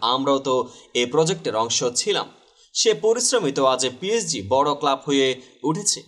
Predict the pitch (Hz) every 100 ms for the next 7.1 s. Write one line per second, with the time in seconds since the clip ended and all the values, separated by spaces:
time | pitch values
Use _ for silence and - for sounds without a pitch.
0 | _ - 165 170 175 160 180 160 147 139
1 | 151 139 - 147 135 135 131 127 120 185
2 | 139 - _ _ - - 160 180 175 -
3 | 156 147 135 - 127 127 131 120 147 156
4 | 175 - _ _ 156 147 165 160 180 185
5 | 139 151 151 151 160 117 127 131 131 -
6 | 139 131 120 107 127 127 131 131 170 -
7 | -